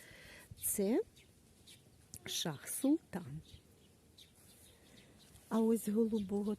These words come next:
тону ще один ірис, він ще блі-, е, е, ще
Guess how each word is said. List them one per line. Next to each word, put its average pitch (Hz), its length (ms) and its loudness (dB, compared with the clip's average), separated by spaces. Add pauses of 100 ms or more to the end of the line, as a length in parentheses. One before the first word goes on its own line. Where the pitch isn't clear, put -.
тону 262 420 0
ще - 300 -4
один 240 340 2
ірис, 254 440 0
він 240 200 2
ще - 480 -4 (920)
блі-, 262 460 -2
е, 220 80 0 (880)
е, 214 40 -2
ще 247 240 -4